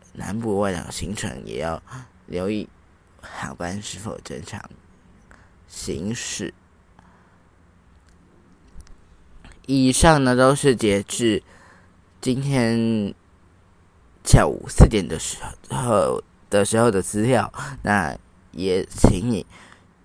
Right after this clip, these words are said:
在，如果你听到这一集的时候已经超过了大概七点的时候了的话呢，你也可以上中央气象局来查询最新的气象资料。不过呢，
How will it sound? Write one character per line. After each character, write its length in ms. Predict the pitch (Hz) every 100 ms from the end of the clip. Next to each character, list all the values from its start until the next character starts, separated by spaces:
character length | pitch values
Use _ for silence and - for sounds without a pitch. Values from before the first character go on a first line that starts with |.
| _ -
在， 320 | - 107 87 82 50 50
如 100 | 170
果 200 | 170 151
你 340 | 127 110 95 - -
听 220 | - 120
到 120 | 123
这 200 | 104 120
一 160 | 120 104 - -
集 240 | - 92
的 160 | 92 98
时 160 | 107
候 160 | 107 120
已 100 | 87
经 140 | 95
超 260 | - - 95
过 320 | - 95 90
了 240 | 87 62 - - - _ -
大 120 | 90
概 600 | 90 92 87 82 76 73 80
七 220 | - 165
点 180 | 156 117
的 140 | 85 69
时 240 | - -
候 280 | - 113 67 -
了 240 | 64 55 - - - -
的 160 | - 82
话 320 | - 117 98
呢， 140 | 85 80
你 100 | 107
也 100 | 90
可 180 | -
以 120 | 110 82
上 260 | 110 107
中 80 | 113
央 160 | 110 120
气 160 | -
象 240 | - 127 101
局 200 | 87 - - - _
来 180 | - 85
查 240 | - 107
询 160 | 101 82 -
最 160 | 110
新 240 | 85 107 101
的 160 | 87 - _ _ _ _ _ - - _
气 240 | - 101
象 180 | 87 98
资 160 | - 90
料。 180 | 98 - - - - -
不 160 | 139
过 340 | - 185 160 123
呢， 340 | 110 107 98